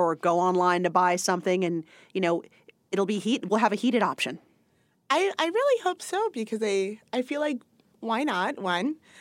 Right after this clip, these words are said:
Speaker 2: jackets are meant to keep you warm. If they can keep you a little warmer, then that adds more functionality.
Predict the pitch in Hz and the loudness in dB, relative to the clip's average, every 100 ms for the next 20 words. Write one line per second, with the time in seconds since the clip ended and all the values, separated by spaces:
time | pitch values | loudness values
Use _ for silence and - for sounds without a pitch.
0 | - - 226 254 - 233 240 247 247 220 | -2 2 2 2 -2 0 0 -2 -6 -4
1 | 240 202 170 202 214 185 196 196 202 185 | -4 -2 -4 -4 -4 -4 -6 -8 -8 -6
2 | 208 240 233 208 170 175 185 226 208 180 | -4 -2 -2 -2 -4 -6 -4 -4 -2 -2
3 | 170 - 170 170 - 180 185 175 185 180 | -2 -4 -4 -4 -6 -8 -6 -8 -8 -10
4 | - - 220 | -6 -4 -2